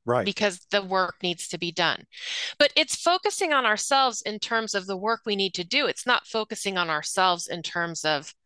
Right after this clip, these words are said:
Speaker 2: like I say, the world revolving around us. That's, that's different, you
Speaker 1: Right.
Speaker 2: know? And I, it,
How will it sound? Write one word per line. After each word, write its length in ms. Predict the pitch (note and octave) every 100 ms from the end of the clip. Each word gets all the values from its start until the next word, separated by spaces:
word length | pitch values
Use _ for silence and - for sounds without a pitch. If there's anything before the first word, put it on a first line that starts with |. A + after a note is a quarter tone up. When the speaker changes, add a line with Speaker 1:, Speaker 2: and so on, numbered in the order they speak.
| _ _ _ _ _ _
Speaker 2:
like 140 | F#3 E3
I 60 |
say, 240 | E3 G3 D#3+
the 120 | D#3+
world 300 | D#3+ D#3+ D#3
revolving 560 | D#3+ E3 D#3 C#3+ B2
around 420 | C3+ D#3 C4 G#3 -
us. 240 | - -
That's, 240 | F3+ -
that's 280 | - A#3 -
different, 580 | - C4 - C#3 - - -
you 100 | F#3+ F#3+
Speaker 1:
Right. 40 |
Speaker 2:
know? 260 | F3+ F3 G3+ - - - - - - - _
And 200 | B3 B3 -
I, 160 | - - - -
it, 160 | B3